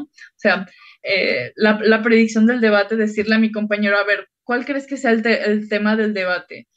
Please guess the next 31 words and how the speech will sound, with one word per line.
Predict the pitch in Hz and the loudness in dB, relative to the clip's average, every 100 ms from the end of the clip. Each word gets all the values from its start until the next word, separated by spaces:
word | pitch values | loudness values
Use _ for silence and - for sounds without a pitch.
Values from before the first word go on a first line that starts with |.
| _ - | _ -4
"Ay, | 202 208 | -2 0
pues | 214 226 | 2 2
muy | 254 | 2
probablemente | 269 269 269 277 262 254 240 269 254 220 208 | 0 0 0 -4 -6 -8 -4 -2 0 -2 -6
sea | 214 202 202 208 214 202 180 _ _ - | -4 -2 0 0 -2 -4 -10 _ _ -8
sobre | - 214 214 | -2 2 4
el | 208 | 2
apoyo | 208 214 214 220 233 | 2 0 2 2 0
que | 233 | -2
el | 208 214 | -2 0
público | 220 226 233 | -2 -2 -2
general | 226 196 190 214 240 | -4 -4 0 0 0
le | 202 | -2
da | 185 180 185 | -2 -2 -4
a | - 214 | -2 -2
las | 208 220 | -2 -2
organizaciones | 196 190 190 196 196 - 190 185 190 196 190 175 - _ | -6 -8 -8 -8 -6 -4 -4 -2 -2 -2 -2 -6 -14 _
de | 196 | 0
ayuda | 196 196 | 2 0
humanitaria". | 208 185 156 175 208 - _ _ _ _ _ | 0 -2 -4 -10 -12 -16 _ _ _ _ _
Ok, | - 214 202 175 - - - _ _ | -2 0 0 -2 -6 -18 -20 _ _
¿cómo | 247 247 277 311 - | 2 2 2 0 -2
crees | 285 247 254 | 0 0 0
que | 254 | -2
nos | 247 | 0
podemos | 214 220 220 | 0 0 0
posicionar | 240 214 226 220 196 | -4 -2 -4 -2 -4
estratégicamente? | 208 214 208 214 208 190 185 180 220 | -2 -2 -2 -4 -4 -4 -4 0 2
"Ah, | 220 | 2
pues | 208 214 | 0 -2
explicando | 214 220 214 220 214 220 233 240 226 180 | 0 0 0 4 4 4 4 0 -4 -6